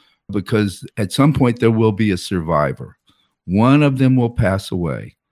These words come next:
And when that happens, the one that passed away, uh, the one that's a survivor is either gonna be able to take their own or the one that passed away, whichever's higher.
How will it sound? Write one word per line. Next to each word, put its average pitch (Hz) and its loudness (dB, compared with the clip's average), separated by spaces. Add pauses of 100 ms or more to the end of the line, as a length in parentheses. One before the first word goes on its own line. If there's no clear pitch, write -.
(440)
And 104 2
when 104 2
that 104 0
happens, 120 -2 (480)
the 98 -2
one 107 2
that 101 0
passed 104 0
away, 117 2 (520)
uh, 110 2
the 117 2
one 143 6
that's 123 4
a 104 0
survivor 120 2
is 104 2
either 131 4
gonna 113 4
be 104 0
able 98 4
to 92 2
take 98 0
their 87 2
own 147 4
or 110 2
the 104 0
one 104 2
that 92 -2
passed - -4
away, 104 2
whichever's 98 -2
higher. 139 0